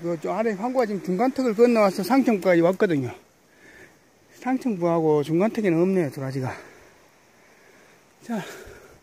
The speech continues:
비가 와서 절벽 난간에 설 때 상당히 조심해야 됩니다. 저 이-, 저 이끼도 다 살아있고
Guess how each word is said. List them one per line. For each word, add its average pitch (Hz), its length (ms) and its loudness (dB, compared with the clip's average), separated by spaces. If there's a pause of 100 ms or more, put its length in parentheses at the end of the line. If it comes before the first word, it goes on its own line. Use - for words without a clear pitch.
(880)
비가 233 200 -2
와서 170 600 2 (380)
절벽 226 320 0
난간에 202 320 0
설 220 160 -4
때 196 140 -4
상당히 247 380 -4
조심해야 202 380 0
됩니다. 127 160 -6
저 180 60 -4
이-, 226 120 -4 (100)
저 196 120 2
이끼도 233 360 -2
다 180 160 0
살아있고 147 680 0